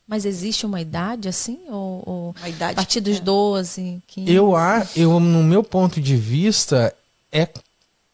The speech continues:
Speaker 3: eu acho que é quando seja a,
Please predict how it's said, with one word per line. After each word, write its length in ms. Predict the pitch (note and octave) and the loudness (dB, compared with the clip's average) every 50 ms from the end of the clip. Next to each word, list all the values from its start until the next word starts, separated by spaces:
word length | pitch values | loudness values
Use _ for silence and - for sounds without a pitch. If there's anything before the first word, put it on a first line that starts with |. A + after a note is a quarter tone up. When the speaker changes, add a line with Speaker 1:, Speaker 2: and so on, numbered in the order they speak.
| _ _ _ _ _ _ _ _ _ _ - | _ _ _ _ _ _ _ _ _ _ 0
Speaker 3:
eu 240 | D#3 D#3 D3+ D3+ | 4 4 6 6
acho 280 | C#3+ C#3 C#3+ - - D#3 | 4 2 0 0 -2 -4
que 360 | - - - E3+ E3+ E3+ E3+ | -4 0 0 2 4 4 4
é 80 | F3+ E3+ | 4 2
quando 480 | - - - E3 D#3+ E3 E3+ D#3+ G3+ | 0 0 2 4 4 4 4 4 2
seja 880 | - - - - - D#3+ D#3 D#3+ E3 D3+ D3+ F3+ F#3+ G3 G#3 G#3 E3+ - _ _ _ - | 2 2 0 0 2 2 4 4 4 4 4 2 2 2 2 -2 -4 -6 _ _ _ -8
a, 600 | D3 D3+ D3+ D#3 E3 E3 F3 F3 F3+ F3 D#3+ | -6 -4 -2 -2 0 0 2 2 0 0 -2